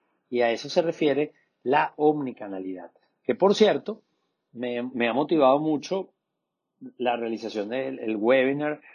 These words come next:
con respecto a este tema, al cual denominé Compitiendo en un mundo omnicanal,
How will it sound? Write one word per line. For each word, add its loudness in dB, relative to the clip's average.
con 0
respecto -2
a 0
este -6
tema, 0
al -4
cual -2
denominé -2
Compitiendo 0
en -4
un -6
mundo -2
omnicanal, -4